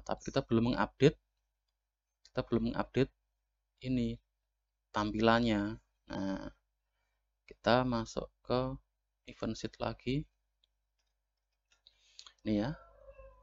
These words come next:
Terakhir kita update tampilannya. Nah, T X T score-nya di set ke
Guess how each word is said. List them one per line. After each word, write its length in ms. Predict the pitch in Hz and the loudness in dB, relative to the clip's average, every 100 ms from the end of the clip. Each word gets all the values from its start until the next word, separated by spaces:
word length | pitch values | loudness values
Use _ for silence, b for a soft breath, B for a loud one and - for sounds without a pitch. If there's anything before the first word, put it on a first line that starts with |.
| _ _ | _ _
Terakhir 480 | - - 98 123 151 | -8 -2 2 6 6
kita 240 | 139 - - | 4 2 0
update 400 | 135 - 139 - | -2 2 0 4
tampilannya. 720 | 117 117 117 113 117 113 90 - _ _ _ 113 | 2 4 4 4 4 2 -2 -8 _ _ _ -2
Nah, 240 | 117 113 - | 0 0 -4
T 80 | - | -6
X 80 | |
T 80 | - 107 | -2 -2
score-nya 640 | - 104 101 101 110 160 185 _ _ _ _ _ _ _ _ _ _ _ _ _ _ | 0 -2 0 0 2 0 -2 _ _ _ _ _ _ _ _ _ _ _ _ _ _
di 240 | 110 120 - _ _ | -4 -4 -6 _ _
set 320 | - 110 123 _ _ - | -4 -2 -2 _ _ -2
ke 160 | 123 | 0